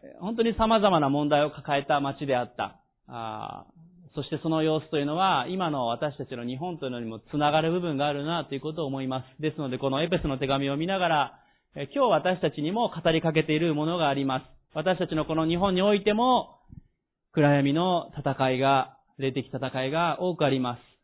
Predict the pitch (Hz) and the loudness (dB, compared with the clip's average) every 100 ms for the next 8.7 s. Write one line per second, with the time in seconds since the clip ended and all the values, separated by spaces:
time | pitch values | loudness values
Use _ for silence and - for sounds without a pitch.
0 | _ _ _ _ _ _ _ _ _ - | _ _ _ _ _ _ _ _ _ -14
1 | 131 131 208 262 277 294 285 285 247 185 | -10 -2 4 6 6 6 4 4 2 0
2 | - 196 196 196 190 196 190 180 180 170 | -2 0 4 6 6 6 6 4 2 2
3 | 165 160 156 156 151 147 - _ _ _ | 2 2 2 4 2 0 -6 _ _ _
4 | _ _ 147 147 160 170 180 165 170 175 | _ _ -6 0 2 2 0 0 2 2
5 | 175 160 156 185 226 226 156 - - - | 2 0 -2 -2 0 0 0 -4 -14 -2
6 | 156 160 147 139 131 123 139 - 131 123 | 0 2 4 2 2 -2 -8 -2 -2 -2
7 | - _ 180 170 160 143 131 123 143 139 | -6 _ -2 2 2 4 4 4 0 -2
8 | 127 131 190 190 151 127 | -2 -4 -2 -2 0 -2